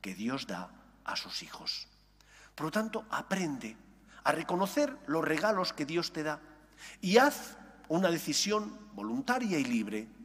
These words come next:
¿Decides acoger el amor de Dios? No le maltrates. ¿Decides acoger el amor de Dios? Sabes que también tienes deberes, no solo derechos.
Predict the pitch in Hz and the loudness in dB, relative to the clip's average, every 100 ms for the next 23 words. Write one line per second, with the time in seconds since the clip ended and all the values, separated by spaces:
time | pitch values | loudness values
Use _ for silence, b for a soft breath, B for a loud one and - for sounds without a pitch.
0 | - - B B B B B 143 - 226 | -20 -20 B B B B B 0 4 4
1 | 233 240 226 - 165 170 147 208 214 - | 6 4 2 2 2 2 0 2 0 0
2 | 180 170 175 196 180 175 226 254 - - | 4 4 4 2 2 0 0 -2 -4 -8
3 | - - - - - - _ _ _ - | -12 -20 -20 -20 -20 -20 _ _ _ -8
4 | 117 123 117 110 117 - 113 - - - | -6 -2 -4 -4 -8 -8 -8 -8 -10 -20
5 | _ _ _ _ B B B - 139 226 | _ _ _ _ B B B 2 4 4
6 | 254 233 214 196 233 226 202 196 202 190 | 4 4 4 4 6 6 6 4 2 2
7 | 190 247 277 - B B - 170 180 196 | 0 2 2 0 B B 4 6 6 4
8 | 175 175 180 202 202 202 202 196 175 180 | 2 0 0 -2 0 2 2 4 4 4
9 | 180 165 - - - - 147 185 196 202 | 2 2 0 -6 -20 -6 2 4 4 4
10 | 165 151 156 156 143 - - | 4 2 2 0 -4 -6 -10